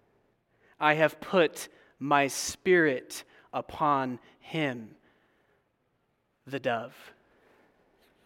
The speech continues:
Isaiah prophetically looks forward to Jesus as God's agent of salvation. Speaking about Jesus later on in Isaiah chapter fifty-three,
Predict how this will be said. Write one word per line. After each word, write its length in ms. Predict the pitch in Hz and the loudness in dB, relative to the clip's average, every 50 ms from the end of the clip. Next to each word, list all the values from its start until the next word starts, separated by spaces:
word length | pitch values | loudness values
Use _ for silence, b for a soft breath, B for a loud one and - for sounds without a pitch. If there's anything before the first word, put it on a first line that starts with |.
| _ _ _ _ _ _ _ _ _ _ - - _ _ _ _ _ _ _ _ _ _ _ _ _ _ - | _ _ _ _ _ _ _ _ _ _ -20 -20 _ _ _ _ _ _ _ _ _ _ _ _ _ _ 0
Isaiah 340 | 160 165 160 170 180 170 160 | 2 4 6 8 8 8 8
prophetically 640 | 160 - 170 160 - 185 185 180 185 180 190 180 165 | 6 2 0 2 6 8 8 8 8 8 6 6 4
looks 360 | 160 170 180 175 - - - | 6 6 4 4 4 0 -4
forward 560 | - - 185 180 180 180 180 180 175 170 170 - | 0 4 6 6 8 8 8 8 6 4 2 0
to 120 | - 165 | -6 -6
Jesus 600 | 143 139 151 180 185 190 180 160 180 170 160 - | -6 -2 2 4 4 4 6 6 6 4 4 4
as 280 | - 170 165 160 151 147 | 4 6 6 6 4 2
God's 600 | 139 196 196 185 180 175 170 165 160 151 143 - B B B B B B B B - | 0 2 4 6 8 8 8 6 4 2 -4 -12 B B B B B B B B 2
agent 720 | 170 185 185 190 170 151 175 175 160 143 135 - - - - B B B B | 4 6 6 6 4 2 2 2 4 2 0 -4 -8 -14 -14 B B B B
of 320 | - 165 170 165 165 156 151 | 4 6 6 6 4 2 0
salvation. 800 | - - - 165 156 156 151 147 160 160 170 170 170 - 160 151 | 0 4 6 8 8 8 6 6 6 6 6 6 4 2 -2 -2
Speaking 300 | - - 233 247 247 240 | 0 2 4 6 6 8
about 220 | 226 226 202 196 | 10 10 10 10
Jesus 340 | 165 220 226 208 208 196 - | 8 6 6 6 6 6 6
later 220 | 202 202 202 208 | 8 8 8 8
on 120 | 220 214 214 | 8 8 8
in 40 | 202 | 8
Isaiah 340 | 202 196 185 208 214 208 | 8 8 8 8 8 8
chapter 440 | 208 - 226 220 226 226 - 233 196 | 6 8 8 8 8 6 6 2 2
fifty-three, 1040 | - - - 254 254 - - - 220 214 202 - - 220 240 247 247 240 226 202 | 2 4 4 6 6 4 4 2 2 2 2 2 0 2 4 6 8 8 6 6